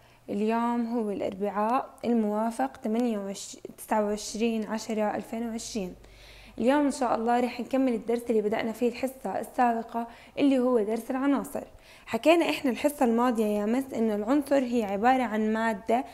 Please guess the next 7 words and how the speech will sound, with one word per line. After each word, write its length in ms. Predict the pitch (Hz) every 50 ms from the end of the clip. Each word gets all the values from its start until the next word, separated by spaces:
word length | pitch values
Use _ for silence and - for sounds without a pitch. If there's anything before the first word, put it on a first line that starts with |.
| - - - 220 -
نقية 560 | 214 214 - - 262 262 247 240 240 240 247
بسيطة 540 | 240 220 214 - - 254 247 247 226 208 -
التركيب 760 | 214 214 - 214 208 202 - - 254 254 254 247 247 220 208
لا 220 | 233 233 247 254 254
يمكن 320 | 247 240 233 - 226 226
أن 160 | - - 247
تتحلل 640 | 226 226 220 - - - 247 247 240 226 226 226 226